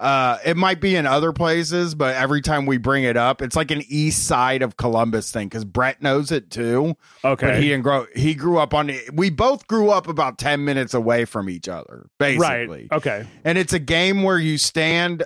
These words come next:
Speaker 1: across the street from each other and you take a basketball and you throw it and it boun-,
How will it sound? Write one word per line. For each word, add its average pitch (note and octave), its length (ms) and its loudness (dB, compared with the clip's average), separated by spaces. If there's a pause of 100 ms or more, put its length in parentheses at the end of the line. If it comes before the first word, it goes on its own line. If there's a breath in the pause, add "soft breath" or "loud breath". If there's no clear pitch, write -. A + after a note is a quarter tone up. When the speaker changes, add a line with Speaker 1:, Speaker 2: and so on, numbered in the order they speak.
Speaker 1:
across D3 480 0
the D#3 80 -4
street D3 400 -2
from F#3 220 0
each G3+ 240 0
other A#3 480 2 (760 soft breath)
and D3+ 400 0
you D3 120 2
take F3 280 -2
a D#3+ 60 0
basketball C#3 800 0
and B2+ 100 0
you B2 100 2
throw D3 520 0
it G2+ 240 -6
and C3+ 160 0
it A#2 240 -4
boun-, C#3+ 260 0